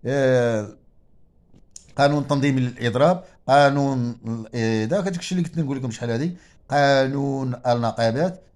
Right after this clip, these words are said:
تد-، وتعديل مدونة الشغل، ومن، وكاين شي مضايقات كانوا باغيين، آه، تعديل بعض البنود في مد-، في قانون تنظيمي للإضراب إلى آخره، لأن تيقول لك ضيق على الحريات،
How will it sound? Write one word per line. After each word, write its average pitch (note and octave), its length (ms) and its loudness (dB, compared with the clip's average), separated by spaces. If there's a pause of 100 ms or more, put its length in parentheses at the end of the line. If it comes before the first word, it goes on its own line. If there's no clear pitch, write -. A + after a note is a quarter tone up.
(360)
تد-، A#2 220 -10 (200)
وتعديل C#3 680 -2
مدونة B2+ 360 -2
الشغل، F3 400 -4 (280)
ومن، D3+ 480 -2
وكاين C#3 460 -4
شي C#3 120 -6
مضايقات C3+ 680 -2
كانوا C3 220 -4
باغيين، B2+ 420 -2 (300)
آه، B2+ 220 2
تعديل B2 380 -2
بعض A2 160 -2
البنود B2 540 -2
في B2 180 -6
مد-، A#2+ 400 -4
في A#2 360 -6 (360)
قانون B2+ 260 2
تنظيمي A#2+ 360 -4
للإضراب G#2+ 680 -2
إلى G#2+ 160 -10
آخره، A2 640 -2 (420)
لأن A#2+ 240 -2
تيقول A#2+ 220 -4
لك G2+ 80 -8
ضيق A#2 300 -2
على A2+ 120 -2
الحريات، A2 560 -4